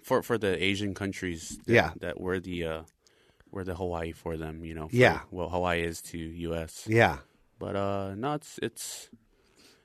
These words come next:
Speaker 1: it's paradise, you know?
Speaker 2: It is tiny, man. You gotta, you gotta, you gotta pick and choose. Do you wanna live in paradise and it's gonna be kinda boring, but you got the best weather, the best water,
Speaker 1: Yeah.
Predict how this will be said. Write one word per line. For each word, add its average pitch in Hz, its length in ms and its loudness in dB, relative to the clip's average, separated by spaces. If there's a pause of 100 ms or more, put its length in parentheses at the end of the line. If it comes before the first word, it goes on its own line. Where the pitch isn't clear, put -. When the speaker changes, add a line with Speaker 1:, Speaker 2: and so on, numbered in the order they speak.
Speaker 1:
it's - 60 -20
paradise, 113 480 6
you 95 40 -2
know? 113 340 0
Speaker 2:
It 131 180 10
is 151 240 10
tiny, 143 360 8
man. 120 380 8 (140)
You 151 140 6
gotta, 180 280 10
you 165 140 0
gotta, 180 280 10
you 156 140 -2
gotta 160 200 10
pick 175 220 2
and 170 120 4
choose. 131 420 6 (380)
Do 131 100 4
you 143 80 10
wanna 139 220 10
live 175 200 10
in 208 120 8
paradise 196 760 10
and 131 160 4
it's 123 100 0
gonna 156 180 8
be 151 280 10 (460)
kinda 165 200 8
boring, 233 480 12 (800)
but 123 120 6
you 147 80 8
got 151 160 8
the 135 60 -2
best 165 300 10
weather, 170 300 12
the 143 80 6
best 151 420 8
water, 151 640 12 (160)
Speaker 1:
Yeah. 101 180 0